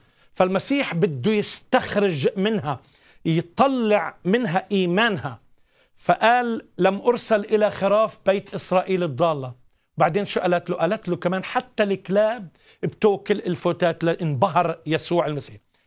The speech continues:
خليني أقول لك شغلة، لو، لو، لو، ثلاث شرطات، لو، لو، لو،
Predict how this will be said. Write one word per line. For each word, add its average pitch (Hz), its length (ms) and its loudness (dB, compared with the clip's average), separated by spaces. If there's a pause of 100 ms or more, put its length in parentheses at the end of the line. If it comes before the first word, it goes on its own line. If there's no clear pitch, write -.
(100)
خليني 190 280 2
أقول 180 180 -2
لك 160 100 -4
شغلة، 117 360 -4 (400)
لو، 165 300 4 (360)
لو، 202 440 2
لو، 160 240 2 (460)
ثلاث 185 220 2
شرطات، 156 560 -2
لو، 208 340 2
لو، 196 220 0
لو، 147 240 -4